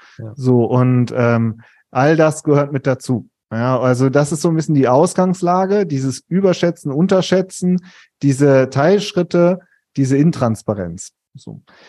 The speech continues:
Speaker 2: Wie, ähm, gehen wir es an? Oder was hilft aus unserer Sicht, um seine Publishing-Prozesse zu optimieren? Das sind jetzt drei Punkte, die wir ansprechen wollen und danach noch das Beispiel mit der Episodenseite.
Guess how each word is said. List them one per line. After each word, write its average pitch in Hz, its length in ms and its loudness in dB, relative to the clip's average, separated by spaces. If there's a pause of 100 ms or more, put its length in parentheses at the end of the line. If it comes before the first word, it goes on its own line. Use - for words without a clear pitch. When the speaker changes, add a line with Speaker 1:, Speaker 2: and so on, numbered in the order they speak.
(420)
Speaker 2:
Wie, 185 560 0
ähm, 143 600 0 (400)
gehen 143 300 2
wir 151 160 2
es 147 140 -2
an? 117 420 -4
Oder 123 320 0
was 147 380 -2
hilft 185 500 2
aus 135 260 0
unserer 135 380 0
Sicht, 143 480 -2
um 170 220 2
seine 143 260 2
Publishing-Prozesse 151 1040 -2
zu 127 140 -4
optimieren? 143 560 0
Das 127 260 -2 (240)
sind 127 140 -6
jetzt 123 180 0
drei 123 280 2
Punkte, 196 420 0
die 170 120 -2
wir 151 120 2
ansprechen 160 500 -2
wollen 160 240 2
und 135 100 -2
danach 127 360 2
noch 139 100 0
das - 160 -6
Beispiel 120 320 0
mit 123 140 0
der 120 80 0
Episodenseite. 98 800 -6